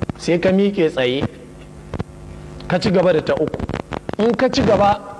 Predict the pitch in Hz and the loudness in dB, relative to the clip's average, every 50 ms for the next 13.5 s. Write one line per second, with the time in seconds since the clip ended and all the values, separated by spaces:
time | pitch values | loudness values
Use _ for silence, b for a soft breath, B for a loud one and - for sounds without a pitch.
0 | - 139 170 180 175 - 165 143 131 127 123 - 156 147 151 151 135 - - 110 | -4 0 0 0 2 2 0 0 0 -2 -2 -4 -4 -2 0 0 0 0 -2 -4
1 | 107 110 107 104 92 85 - - - - - - - 98 98 - - - 143 147 | -2 -2 -2 -4 -6 -8 -10 -10 -14 -8 -6 -4 -2 -2 -2 0 0 0 0 0
2 | - 160 151 147 143 143 147 143 120 - - - - - - - - B B B | 2 2 2 4 2 2 0 -2 -4 -4 -8 -8 -10 -8 -10 -10 -12 B B B
3 | B B B - 202 220 220 240 240 214 233 226 233 233 233 233 233 247 240 208 | B B B 0 0 2 2 2 4 4 6 6 8 6 6 6 4 4 4 4
4 | 240 254 254 247 233 226 220 214 208 - - - - - 170 170 170 175 175 151 | 6 4 6 4 4 2 2 0 -2 -6 -10 -10 -6 -2 2 2 2 2 2 2
5 | 170 180 - 135 107 - - - 139 160 170 - 170 143 135 151 143 147 147 135 | 2 0 0 -2 -8 -8 -6 -2 -2 -2 0 2 2 2 2 2 2 2 0 -2
6 | - - 127 127 139 139 135 127 127 135 147 - 139 135 139 135 135 139 139 - | -2 -2 -2 0 0 0 0 0 0 -2 0 0 0 0 0 0 -2 -2 -2 -2
7 | 139 135 127 147 139 143 143 - - 139 135 123 120 104 - - 104 104 117 110 | -4 -2 -2 -2 -2 -2 -4 -6 -6 -4 -4 -2 -2 -2 -2 -4 -2 -2 -2 -2
8 | - 107 87 90 90 95 - 90 - 107 - 127 117 - 117 104 - 113 107 - | -2 -4 -4 -2 -2 -2 -2 -2 -6 -6 -6 -6 -4 -4 -4 -4 -2 -4 -4 -4
9 | - 107 - 104 104 95 90 95 90 92 90 - - 180 - 85 - - - - | -4 -6 -4 -4 -4 -4 -4 -6 -6 -6 -6 -8 -8 -10 -10 -8 -8 -10 -10 -10
10 | - - - - - - 147 147 - - - - - - - - - - - - | -10 -8 -8 -10 -8 -8 -8 -8 -8 -8 -8 -8 -8 -8 -10 -10 -10 -10 -10 -10
11 | - - - - - - 180 208 214 208 190 - 190 185 180 165 156 165 165 160 | -10 -10 -10 -10 -4 -2 0 2 2 2 2 2 2 2 2 2 4 2 2 2
12 | - 185 180 190 196 208 202 - 170 147 - 147 139 139 160 156 170 165 - 165 | 2 2 2 2 2 2 2 0 -2 0 0 -2 0 2 2 2 0 0 0 0
13 | 151 160 165 - - 233 240 240 247 | 0 0 0 0 2 2 2 2 2